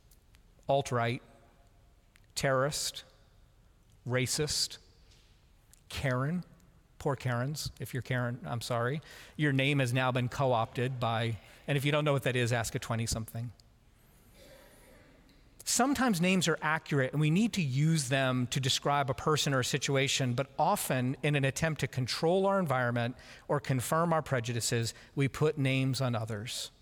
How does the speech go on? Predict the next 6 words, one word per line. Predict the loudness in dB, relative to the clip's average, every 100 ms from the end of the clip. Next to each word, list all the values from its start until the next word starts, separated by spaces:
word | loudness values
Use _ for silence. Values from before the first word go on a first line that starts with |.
| -20 _ _
that | -4 -4
are | -2
unkind | -2 -2 -2 0 0 -2 -4 -10 -20 -20 -20 -20 _
and | 0
they're | 0 0
incomplete. | -2 0 -4 -4 -6 -6 -10 -20